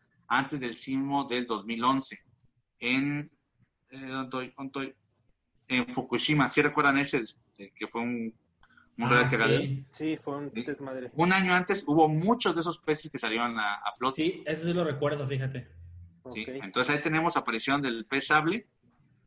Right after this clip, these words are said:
Speaker 1: una vez más. Nos remontamos a Centroamérica, lugar, hogar y vivienda de Laura Bozzo. Perú.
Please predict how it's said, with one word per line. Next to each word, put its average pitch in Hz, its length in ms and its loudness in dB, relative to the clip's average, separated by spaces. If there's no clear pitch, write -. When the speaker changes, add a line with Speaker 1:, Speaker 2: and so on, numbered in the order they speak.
Speaker 1:
una 98 200 -6
vez 98 200 -6
más. - 400 -2
Nos 233 180 8
remontamos 214 640 2
a 196 140 4
Centroamérica, 180 1000 2
lugar, 156 560 4
hogar 151 520 2
y 131 100 -4
vivienda 151 500 0
de 120 60 -4
Laura 139 280 4
Bozzo. 139 540 0
Perú. 175 340 4